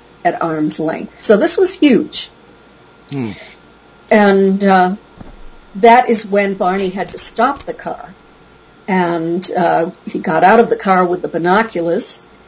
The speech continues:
Speaker 1: He was, uh, highly skeptical about what this was. He was attempting to identify it as, uh,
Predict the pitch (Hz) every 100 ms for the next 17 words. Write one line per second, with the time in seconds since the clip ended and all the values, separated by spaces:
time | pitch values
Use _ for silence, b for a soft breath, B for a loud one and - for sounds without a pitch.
0 | - 262 262 240 214 190 185 175 - 175
1 | - 208 - 285 302 202 - - 190 170
2 | - 170 165 233 - - - - 185 185
3 | 190 170 180 165 180 - 165 - 151 156
4 | 196 220 208 175 - - - 233 269 226
5 | 208 - 185 170 156 175 185 226 226 -
6 | 165 160 180 - B B B 190 180 160
7 | - - - 170 160 -